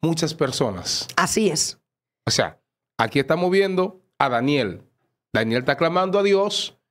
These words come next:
Speaker 1: por veintiún días, veintiún días clamando, orando, pero Daniel no está viendo, no está viendo, no está viendo la petición. Pero Daniel duró veintiún días clamando y dice que cuando él clamó,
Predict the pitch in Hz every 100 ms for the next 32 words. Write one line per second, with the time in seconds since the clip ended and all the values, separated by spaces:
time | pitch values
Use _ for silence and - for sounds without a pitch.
0 | _ _ - 135 120 123 117 123 131 160
1 | 165 175 170 165 - 120 127 143 156 175
2 | 170 156 151 139 131 127 147 147 143 156
3 | - _ _ _ - 127 127 123 120 127
4 | 143 143 127 151 170 - - 123 117 123
5 | 131 151 123 113 107 120 135 180 170 143
6 | 113 - 135 104 98 _ _ _ _ _
7 | - 117 110 113 131 139 135 139 135 143
8 | 139 139 143 160 151 131 156 131 - _
9 | - 110 113 131 123 120 117 113 - 135
10 | 196 - 175 143 123 110 139 -